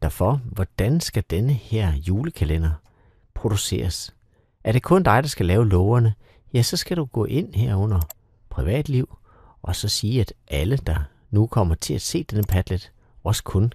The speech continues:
kan se. Hvis du ønsker, at alle i klassen skal kunne deltage og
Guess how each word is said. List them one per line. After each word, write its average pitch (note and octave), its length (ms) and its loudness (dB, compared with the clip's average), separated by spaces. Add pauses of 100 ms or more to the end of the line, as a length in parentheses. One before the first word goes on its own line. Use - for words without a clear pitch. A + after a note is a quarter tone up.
kan B2 260 0
se. - 360 -8 (1400)
Hvis G2 200 0
du A#2 140 6
ønsker, D3+ 300 2
at C#3 220 2
alle F#2+ 340 2
i F#2+ 40 2
klassen E2 560 -2
skal D#2+ 520 -2
kunne E2 300 0 (100)
deltage F2 580 -2
og F2 220 0